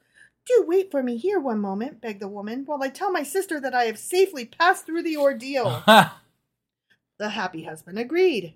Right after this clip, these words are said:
Speaker 1: As she entered, the wanton sister ran to greet her with tears of gratitude in her eyes. "Thank you for letting me not die for being a cheater."
Speaker 2: Right.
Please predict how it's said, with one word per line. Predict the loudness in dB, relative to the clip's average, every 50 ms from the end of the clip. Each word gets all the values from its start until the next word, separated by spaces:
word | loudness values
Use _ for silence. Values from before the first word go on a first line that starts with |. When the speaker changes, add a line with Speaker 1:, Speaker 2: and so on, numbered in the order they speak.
| _ _ -10
Speaker 1:
As | -8 -8 -6 -6
she | -4 -2 -2 -2
entered, | -4 -4 -4 -6 -6 -4
the | -4 -6
wanton | -6 -6 -8 -6 -4 -4 -4 -6 -8 -12 -12 -8 -6 -6 -6 -6
sister | -8 -10 -12 -12 -12 -12 -8 -8 -6 -6 -6 -8 -12 _ _ -10
ran | -8 -6 -6 -6 -6 -8
to | -10 -12
greet | -12 -10 -12 -10 -8
her | -10 -8
with | -8 -8 -10 -10 -14
tears | -18 -12 -8 -6 -4 -4 -2 -2 -2 -4 -4
of | -8 -10 -10
gratitude | _ -12 -10 -8 -8 -6 -8 -10 -12 -14 -18 -18 -14
in | -14 -14 -14
her | -14 -16 -14 -12
eyes. | -10 -10 -10 -12 -14 -16 -18 -20 -20 -20 _ _ _ _ _ -20 -20 _ _ _ _ _ _ _
"Thank | -12 -12 -10 -10
you | -10
for | -10 -8 -8
letting | -6 -4 -2 -2
me | -2 -2 -2
not | -4 -4 -6 -8 -8 -8 -6
die | -6 -4 -4 -4 -4 -4
for | -6 -8 -10
being | -10 -8 -8 -10 -10 -12
a | -14
cheater." | -14 -14 -14 -14 -12 -10 -10 -10 -10 -10 -8 -2
Speaker 2:
Right. | 0 0 0 0 -2 -4 -8